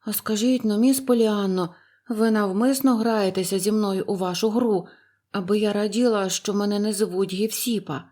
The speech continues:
Поліанна насупилася, а тоді засміялася. "А то ж, Ненсі, але я не навмисне.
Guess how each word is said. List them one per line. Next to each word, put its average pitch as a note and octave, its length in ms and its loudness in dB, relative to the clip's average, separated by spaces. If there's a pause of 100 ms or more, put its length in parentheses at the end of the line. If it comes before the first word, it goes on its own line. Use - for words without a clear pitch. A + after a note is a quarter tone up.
(720)
Поліанна E3+ 600 -2
насупилася, E3+ 1000 -6
а A3 80 -8
тоді F#3+ 280 -2
засміялася. D#3 880 -6 (540)
"А C4+ 60 0 (180)
то F4+ 260 4
ж, D#4+ 100 4
Ненсі, A#3+ 580 4 (320)
але C#4 200 6
я C#4 180 6
не E4 120 6
навмисне. D#4 840 4